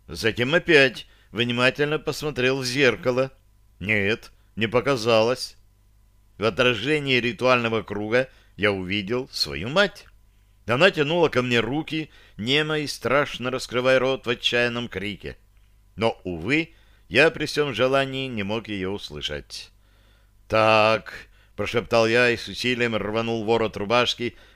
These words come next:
который неожиданно сильно сдавил мне горло. После чего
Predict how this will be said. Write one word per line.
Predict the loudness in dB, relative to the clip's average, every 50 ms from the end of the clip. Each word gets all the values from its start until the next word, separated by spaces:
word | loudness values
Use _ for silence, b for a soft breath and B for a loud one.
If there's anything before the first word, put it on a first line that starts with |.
| b
который | 0 0 0 2 2 0 0 0 -2
неожиданно | -2 -2 -2 -2 -2 -2 -4 -2 -2 -4 -6 -6 -8
сильно | -8 -6 -6 -6 -4 -4 -6 -6
сдавил | -6 -4 -4 -2 -2 -2 -2 -2
мне | -4 -4 -2 0
горло. | 2 0 0 0 -2 -6 -6 -10 -12 _ _ _ _ -20 _ _ _ _ _ _ -2
После | 0 0 0 2 0 -4 -4
чего | -4 -4 -4 0 0 2 0 0 b